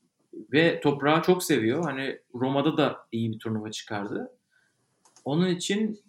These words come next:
ki Roma'da geçen sene Halep'i yenmişti. E, dördüncü tura ikisi çıkarlarsa çok güzel maç olur ama Vondrousova'nın önünde Świątek gibi güzel bir ilk tur maçı da var. E, ben buraya Halep yazdım.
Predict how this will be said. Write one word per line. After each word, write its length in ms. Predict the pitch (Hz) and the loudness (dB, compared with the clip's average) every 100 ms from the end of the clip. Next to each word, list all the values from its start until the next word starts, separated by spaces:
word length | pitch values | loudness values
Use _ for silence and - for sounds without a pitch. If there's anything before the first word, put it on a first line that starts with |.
| - 120 | -12 0
ki 180 | 170 151 | 8 8
Roma'da 340 | 151 151 151 | 8 4 2
geçen 320 | 147 147 160 | 2 2 2
sene 200 | 156 160 | 2 0
Halep'i 380 | 147 147 135 127 | 2 4 4 4
yenmişti. 640 | 120 110 104 - - 165 - _ _ _ _ _ _ - | 2 2 -4 -10 -6 -8 -8 _ _ _ _ _ _ -12
E, 60 | 57 55 - - - | -8 -8 -10 -14 0
dördüncü 440 | 127 131 165 170 | 4 4 2 0
tura 120 | 156 139 | 0 0
ikisi 280 | - 147 | 0 -6
çıkarlarsa 840 | 156 - 147 135 120 113 160 170 - | -6 0 2 2 0 -2 -4 -4 -6
çok 220 | - 147 | -6 -6
güzel 200 | 147 180 180 | 2 2 4
maç 200 | 180 190 | 2 0
olur 180 | 202 | 0
ama 240 | 175 147 139 | 0 0 0
Vondrousova'nın 840 | 139 131 139 - 147 139 147 156 135 | -2 0 0 0 -2 -2 -6 -8 -8
önünde 600 | 127 127 127 165 180 - _ | -8 -8 -2 -2 -2 -8 _
Świątek 580 | - - 135 131 123 - | -14 -6 -6 -4 -6 -6
gibi 440 | 107 117 127 - - | -4 -2 -2 -4 -6
güzel 380 | 120 120 113 127 | -4 -2 -2 -4
bir 80 | |
ilk 180 | 135 123 | -6 -6
tur 120 | 127 110 | -8 -8
maçı 220 | 110 - | -8 -6
da 80 | 117 | -4
var. 280 | 190 - _ _ _ _ _ _ - | -4 -8 _ _ _ _ _ _ -8
E, 160 | 131 123 | -4 4
ben 200 | 165 175 | 6 8
buraya 260 | 175 190 | 8 8
Halep 280 | 180 170 165 | 8 8 8
yazdım. 440 | 139 123 117 113 | 4 4 2 -4